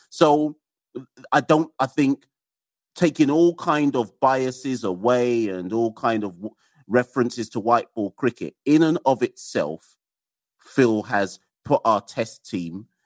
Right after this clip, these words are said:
in a position where we feel like we can go to Australia and not get absolutely licked down. We, we think we'll lose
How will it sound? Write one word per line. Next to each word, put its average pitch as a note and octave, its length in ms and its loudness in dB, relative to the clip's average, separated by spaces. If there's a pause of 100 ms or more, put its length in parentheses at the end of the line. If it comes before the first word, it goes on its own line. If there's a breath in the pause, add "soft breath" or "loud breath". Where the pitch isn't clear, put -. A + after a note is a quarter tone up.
(100)
in F#2+ 480 -2
a F#2+ 80 -4
position F#2+ 600 -4
where F#2 440 -2 (680)
we A2 100 2
feel A#2+ 360 4
like G#2 200 0
we A#2 100 -4
can A2 180 -2
go G#2+ 200 2
to - 180 -8
Australia G2+ 640 -2
and F#2+ 240 -2
not G2+ 240 -2
get - 160 -6 (120)
absolutely F#2+ 920 -2
licked F2+ 420 -4
down. D#2 320 0 (240)
We, G#2 240 0
we G#2 120 -2
think D3 220 4
we'll G2 180 0
lose B2+ 440 2